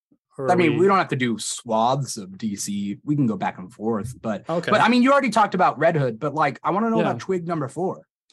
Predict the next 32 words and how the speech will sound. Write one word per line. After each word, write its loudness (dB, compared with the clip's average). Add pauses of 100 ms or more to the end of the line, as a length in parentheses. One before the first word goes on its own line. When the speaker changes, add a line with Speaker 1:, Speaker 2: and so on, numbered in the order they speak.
(100)
Speaker 2:
'Cause -6
Speaker 1:
Twig 8
Speaker 2:
I 6
saw 8
Speaker 1:
number 2
Speaker 2:
this 6
Speaker 1:
four. 4
Speaker 2:
cover 2
and -2
it -10
looks -6
like -4
a -2
cool -4
cover, -2
and -4
I'm -4 (260)
wondering 0
what -2
it's -6
about. -6 (160)
It's -10
like 2
Speaker 1:
Have 4
Speaker 2:
a 4
Speaker 1:
you 6
never 6
read 6
Twig 0
Speaker 2:
monster 0
Speaker 1:
yet? -8 (160)
Speaker 2:
No, -2